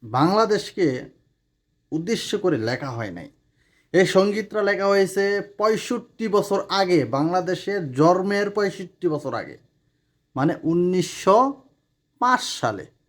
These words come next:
এখন হয়েছে দুই হাজার চব্বিশ, তার মানে একশো পাঁচ বছর আগেই জাতীয় সঙ্গীতটা লেখা হয়েছে, মানে একটা গান। তখন ওই সময়ে এইটা ছাড়া আর কিছু ছিল না, এটা ভালো ছিল,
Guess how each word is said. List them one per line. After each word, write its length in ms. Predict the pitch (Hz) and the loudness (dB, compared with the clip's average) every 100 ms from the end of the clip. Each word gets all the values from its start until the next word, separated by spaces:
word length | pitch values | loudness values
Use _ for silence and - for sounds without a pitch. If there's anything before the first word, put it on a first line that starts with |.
| _ _ _ _ _ _ _ - | _ _ _ _ _ _ _ -2
এখন 200 | 143 170 | 0 2
হয়েছে 180 | 175 170 156 | 0 -2 4
দুই 100 | 170 | 4
হাজার 200 | 156 151 139 | 6 2 -4
চব্বিশ, 460 | - 202 143 127 92 - _ _ _ _ _ _ _ _ _ - | -8 -8 -8 -14 -18 -20 _ _ _ _ _ _ _ _ _ -4
তার 100 | 139 | 0
মানে 140 | 165 180 208 185 | 2 2 0 -2
একশো 240 | 196 - 220 - | -4 0 0 4
পাঁচ 140 | 214 190 | 2 2
বছর 200 | 202 196 175 | -2 2 2
আগেই 220 | 165 160 151 - - | 2 2 0 -6 -4
জাতীয় 240 | 143 143 147 | -4 -2 -2
সঙ্গীতটা 400 | 139 127 123 208 233 131 | -2 -4 -6 -2 -2 2
লেখা 200 | 143 165 156 | 0 2 2
হয়েছে, 180 | 156 240 | 2 0
মানে 100 | 202 180 | 0 0
একটা 160 | - 120 120 | -2 -4 2
গান। 180 | 165 123 - _ _ _ _ _ _ _ 220 | 2 2 -4 _ _ _ _ _ _ _ -2
তখন 280 | 233 277 269 233 | 2 4 4 2
ওই 100 | 247 - - | 2 0 -2
সময়ে 380 | 220 226 160 143 - - 190 | 0 2 2 0 -4 -6 -6
এইটা 200 | 202 226 226 | -2 -4 -2
ছাড়া 200 | - 202 180 | 0 2 2
আর 60 | 160 | 2
কিছু 180 | 160 170 - | -2 -2 -10
ছিল 180 | - 147 139 120 | -2 0 0 -2
না, 60 | 160 _ _ _ _ _ - | -8 _ _ _ _ _ -10
এটা 160 | 143 175 131 | 0 0 4
ভালো 200 | 135 - - | 4 4 0
ছিল, 140 | 247 | -2